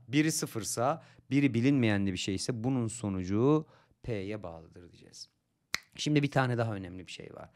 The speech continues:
Dedim ki P veya P'nin değili. Şimdi dikkat et. Burada P sıfırsa eğer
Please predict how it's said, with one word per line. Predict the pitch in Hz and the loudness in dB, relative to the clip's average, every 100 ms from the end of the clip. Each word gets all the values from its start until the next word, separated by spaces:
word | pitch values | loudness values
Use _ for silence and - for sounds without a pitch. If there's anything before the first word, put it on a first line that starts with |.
| - - - _ | -20 -20 -20 _
Dedim | 175 208 233 | 8 10 8
ki | 208 170 - | 8 4 8
P | 208 226 220 180 | 10 12 10 12
veya | 165 156 139 131 - | 12 12 12 10 8
P'nin | 202 196 165 196 175 | 8 10 8 4 4
değili. | 135 113 87 78 - _ _ - | 2 2 -2 -8 -14 _ _ -10
Şimdi | 214 | -4
dikkat | 170 - 117 | -4 -4 -8
et. | - - _ _ - _ - | -10 -18 _ _ -20 _ -8
Burada | 226 262 277 - | -4 2 2 4
P | 196 240 240 | 4 6 2
sıfırsa | - 247 233 - 123 | -2 -6 -8 -2 -2
eğer | 104 143 | 0 -4